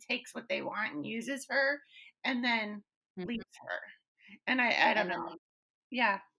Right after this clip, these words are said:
Speaker 1: it made me sad. <laughs>
Speaker 2: It, it is. It is sad. It's a really, it's a heartbreaking, it's actually a really heartbreaking scene. And, um, he's just such a jerk, and he's so just laissez-faire about it. It's just, it's, like,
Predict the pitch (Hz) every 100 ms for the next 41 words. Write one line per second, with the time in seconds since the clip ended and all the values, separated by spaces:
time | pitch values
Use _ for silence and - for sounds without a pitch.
0 | - 294 294 262 247 233 208 156 _ _
1 | - - 359 349 415 427 - - 240 -
2 | 247 262 269 220 208 214 262 285 381 254
3 | 175 - 226 262 254 262 277 233 226 226
4 | 240 262 - 220 208 185 196 233 233 233
5 | 185 185 165 160 170 - 156 151 151 -
6 | 160 151 143 - - - _ - 185 180
7 | 165 160 156 - 170 156 147 147 127 _
8 | _ _ _ - 220 202 208 202 - 208
9 | 202 - 185 220 214 185 190 196 - -
10 | 208 220 214 202 165 165 190 190 180 175
11 | 190 165 147 139 135 - _ _ _ _
12 | - 202 220 226 214 202 220